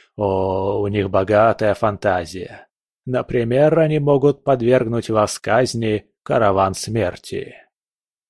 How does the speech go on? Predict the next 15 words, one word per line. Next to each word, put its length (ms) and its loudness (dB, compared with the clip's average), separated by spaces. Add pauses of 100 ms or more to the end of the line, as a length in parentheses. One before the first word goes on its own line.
Аристарх 540 -6
сглотнул. 720 -8 (400)
Ангелина 580 -2
задрожала 600 -2
так, 240 -6
что 200 -6
ее 200 0
чуть 240 -4
не 100 -2
стошнило 640 -2
от 160 -6
ужаса. 560 -6 (1000)
«Караван?» — 1000 -2 (440)
выдавил 460 2
Аристарх. 800 -4